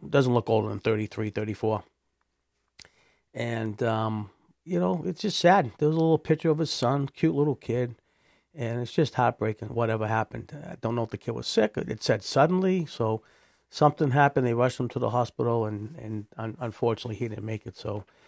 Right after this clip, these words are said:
our thoughts and prayers are with this poor family. Um, the reality is that bad things happen to all of us, uh, and for reasons we don't always understand. God lets them happen. Our lives are not solely our own. We did not create ourselves,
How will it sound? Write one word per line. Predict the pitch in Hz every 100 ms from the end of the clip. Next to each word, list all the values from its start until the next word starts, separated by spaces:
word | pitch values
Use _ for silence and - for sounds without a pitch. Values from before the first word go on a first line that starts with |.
| _ _
our | 123 113
thoughts | 117 120 -
and | 107
prayers | - 113 107
are | 107
with | -
this | - -
poor | - 110
family. | - 120 117 107 101 - - _ _ _
Um, | 120 113 110 107 104 -
the | 180
reality | 185 196 202 202 185
is | 147
that | 151 139
bad | - 151 156
things | 170 151 -
happen | 143 147 156 139
to | 123
all | 120 120
of | 117
us, | 107 107 - - _ _ _ _ _ -
uh, | 120
and | 127 123
for | 147
reasons | 151 170 151 139
we | 135
don't | 135 139 135
always | 135 135
understand. | 139 127 156 170 107 - _ _ _ _ _ _ _
God | 123 135
lets | 151 147
them | - 143
happen. | 143 165 123 101 - _ _ _ _ _ _
Our | 123 123
lives | 123 131 143 143
are | 151
not | 147 143
solely | - 151 147 147
our | 143 131 139
own. | 147 113 90 _
We | 117
did | 127 127
not | 135 131
create | - 127 147
ourselves, | 143 117 - - - -